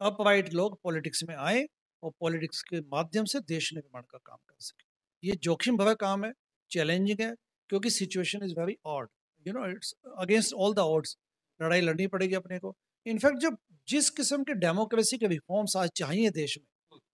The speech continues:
इलेक्टोरल रिफॉर्म्स हो गए, आ, पॉलिटिकल फंडिंग की बात कर लीजिए, एडमिनिस्ट्रेटिव रिफॉर्म्स, जुडिशियल रिफॉर्म्स, इसके लिए unfortunately पार्लियामेंट आज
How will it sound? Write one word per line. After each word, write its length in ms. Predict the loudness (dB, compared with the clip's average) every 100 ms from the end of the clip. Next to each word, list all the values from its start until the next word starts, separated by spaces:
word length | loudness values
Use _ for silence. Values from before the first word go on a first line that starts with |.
| _ _
इलेक्टोरल 520 | 0 0 2 2 4 4
रिफॉर्म्स 460 | 0 -2 -2 -2
हो 100 | -4
गए, 340 | -4 -4 -4 -6 _ _ _ _ -10
आ, 100 | -8
पॉलिटिकल 460 | 0 4 4 2
फंडिंग 340 | -2 -4 -2 -2
की 80 | -2
बात 280 | -2 -4
कर 160 | -6 -8
लीजिए, 260 | -8 -8 -8
एडमिनिस्ट्रेटिव 640 | -4 -2 0 4 4 4
रिफॉर्म्स, 520 | 0 0 -2 -2 -4
जुडिशियल 520 | -6 -2 2 4 4 2
रिफॉर्म्स, 420 | 0 -8 -18 _ _ _ _ _ _ -4
इसके 300 | -2 0 0
लिए 140 | 0
unfortunately 920 | 0 0 0 0 0 -2 -6 -4 -6 -8 _
पार्लियामेंट 640 | -2 0 4 2 2 -4 -4
आज 320 | -2 -2